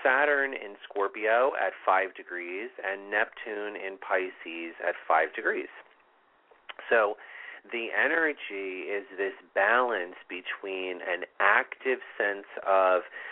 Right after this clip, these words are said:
nurturing and care that we take care of, and also compassion and empathy and the intuition and insight that's necessary in order to be able to make that happen. So there's a lot of sensitivity,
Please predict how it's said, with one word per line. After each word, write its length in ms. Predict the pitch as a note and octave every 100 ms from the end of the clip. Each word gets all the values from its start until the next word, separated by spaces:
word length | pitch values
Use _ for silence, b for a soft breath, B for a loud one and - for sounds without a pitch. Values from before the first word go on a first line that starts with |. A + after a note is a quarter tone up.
| B
nurturing 720 | G2 A2 G#2+ - A2+ G#2+ G#2
and 140 | F2+ F2
care 480 | - G#2 F#2+ G2+ A2
that 180 | G#2 -
we 140 | F#2+ F2+ -
take 240 | F2 -
care 400 | - G2+ F#2+ G2+
of, 300 | A2 C3 D#3+ - _
and 480 | G2 G2 G2+ G2+ - -
also 720 | G#2+ A#2+ - A#2+ G2+ F#2+ G2 B B B -
compassion 520 | G#2 A2 A2 - A#2
and 120 | A2+
empathy 720 | G2 F#2+ - - G2+ G2 F#2
and 240 | F#2 F#2+ F#2
the 240 | F2 F#2+
intuition 800 | A#2 - A#2 G#2 G#2 - G#2 F#2
and 80 | F2
insight 480 | G#2+ A#2+ A2 F#2+ -
that's 200 | F2+ -
necessary 720 | F#2 F#2 - - G#2+ F#2+ F#2+
in 80 | F#2
order 240 | F#2 F2+
to 80 | F2+
be 160 | F#2 F#2
able 160 | F2+
to 60 | F2+
make 200 | F2+ F2
that 140 | F2+ -
happen. 380 | A2 - D#2+ D#2+
So 80 | -
there's 240 | A2 G#2+
a 80 | A#2
lot 220 | A#2+ C#3+
of 60 | F#3+ -
sensitivity, 800 | D3+ C3+ - A#2+ G#2 F2 F2